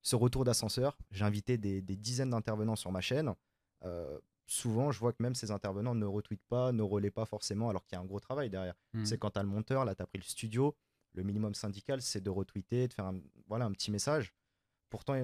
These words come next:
Speaker 1: parfois, ils ne le font pas et je leur emporte pas, je leur emporte pas préjudice. Mais, euh, effectivement, le mieux, c'est de le faire naturellement. Et, et je sais que même en donnant à cent pour cent, si je reçois vingt pour cent, ça me,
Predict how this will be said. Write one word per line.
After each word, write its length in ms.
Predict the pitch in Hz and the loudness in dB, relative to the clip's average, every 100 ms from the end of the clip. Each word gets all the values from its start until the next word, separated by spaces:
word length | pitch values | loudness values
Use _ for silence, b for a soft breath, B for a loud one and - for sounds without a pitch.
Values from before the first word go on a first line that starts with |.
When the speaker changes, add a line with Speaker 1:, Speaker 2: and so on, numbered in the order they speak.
| 107 - | -4 -2
Speaker 1:
parfois, 240 | 113 - | -2 0
ils 60 | 127 | 0
ne 40 | |
le 40 | 107 | 0
font 180 | 120 | -2
pas 160 | 127 165 | 2 2
et 80 | 120 | 2
je 120 | 98 | 0
leur 140 | 101 - | -4 -4
emporte 260 | 113 98 101 | -10 -6 -2
pas, 160 | 110 - - | -2 -4 -10
je 100 | 101 | -4
leur 100 | 107 | 0
emporte 260 | 104 107 - | 2 0 0
pas 120 | 113 | -2
préjudice. 540 | - 104 120 135 - _ _ _ _ 95 | -2 -4 -4 -6 -8 _ _ _ _ -4
Mais, 240 | 101 98 | 0 2
euh, 220 | 98 98 - | 0 0 -4
effectivement, 440 | 110 110 - 131 120 | -4 -4 -2 -2 0
le 80 | |
mieux, 120 | 104 117 | 0 0
c'est 140 | 107 | -2
de 60 | 95 | -4
le 60 | |
faire 140 | - 92 | -4 -4
naturellement. 560 | 98 - 98 101 127 _ _ _ _ _ | -4 -4 -2 -2 -4 _ _ _ _ _
Et, 500 | - 95 95 92 90 - | -6 -2 -2 -4 -6 -4
et 60 | |
je 120 | 123 113 | -2 0
sais 140 | 156 | -2
que 80 | 139 | -2
même 120 | 135 | 0
en 80 | 120 | 2
donnant 220 | 117 120 | 2 2
à 60 | 104 | 0
cent 160 | 117 | -2
pour 140 | 113 - | -4 -4
cent, 200 | 131 139 | -4 -2
si 140 | - | -2
je 80 | 101 | -2
reçois 240 | 107 101 | -2 -2
vingt 140 | 98 104 | -2 -4
pour 160 | 110 | -6
cent, 220 | - 123 - _ - - - | -6 -6 -8 _ -20 -20 -12
ça 180 | - 101 | -6 -4
me, 340 | 98 92 92 | -2 -4 -6